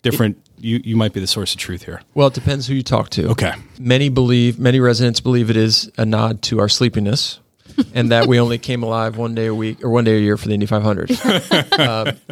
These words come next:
Speaker 2: so some believe that. Naptown, when we trace back and talked with those in the Black community, is actually a nod to jazz
Speaker 1: Mm-hmm.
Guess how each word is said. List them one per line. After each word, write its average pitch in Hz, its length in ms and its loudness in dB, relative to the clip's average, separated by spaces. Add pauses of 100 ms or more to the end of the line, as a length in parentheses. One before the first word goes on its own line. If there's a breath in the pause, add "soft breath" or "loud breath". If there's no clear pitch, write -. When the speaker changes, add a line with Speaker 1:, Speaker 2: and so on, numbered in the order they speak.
(320)
Speaker 2:
so 135 140 0
some 147 220 2
believe 131 220 4
that. 95 200 0
Naptown, 135 840 -2
when 113 260 -2
we 131 140 4
trace 127 320 0
back 104 320 0
and 107 80 -2
talked 110 320 0
with 104 300 -2
those 113 280 2
in 110 60 0
the 104 40 0
Black 151 220 0
community, 107 500 -2
is 113 220 2
actually 131 360 2
a 120 40 2
nod 117 400 2
to 120 240 2
jazz - 800 0 (180)
Speaker 1:
Mm-hmm. 87 320 -12